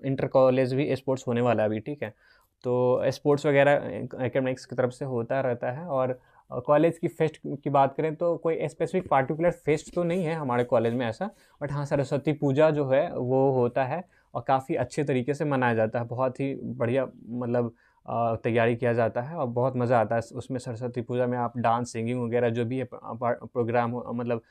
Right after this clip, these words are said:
जो भी आपका टैलेंट है सब दिखा सकते हो, पार्टिसिपेट कर सकते हो। उसमें काफ़ी मज़ा आता है, एकदम चिल, मस्त चिल करते हैं हम लोग, ठीक है। तो वो एक फेस्ट की तरह ही होता है सरस्वती पूजा, ठीक है। तो ये, अ,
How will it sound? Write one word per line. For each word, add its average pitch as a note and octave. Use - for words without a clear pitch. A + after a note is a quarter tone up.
जो B2
भी C#3+
आपका C#3
टैलेंट B2+
है C#3
सब B2+
दिखा B2
सकते B2
हो, C#3+
पार्टिसिपेट B2
कर B2+
सकते B2+
हो। F3
उसमें D3+
काफ़ी C3
मज़ा A#2+
आता A2+
है, A#2+
एकदम B2+
चिल, B2
मस्त A#2+
चिल A#2+
करते A#2+
हैं C3
हम C#3
लोग, C#3
ठीक C#3
है। A2+
तो C#3
वो E3+
एक G3+
फेस्ट D#3
की E3
तरह D3
ही E3+
होता B2+
है B2+
सरस्वती A#2
पूजा, A2
ठीक E3
है। A2+
तो C3
ये, E3
अ, C#3+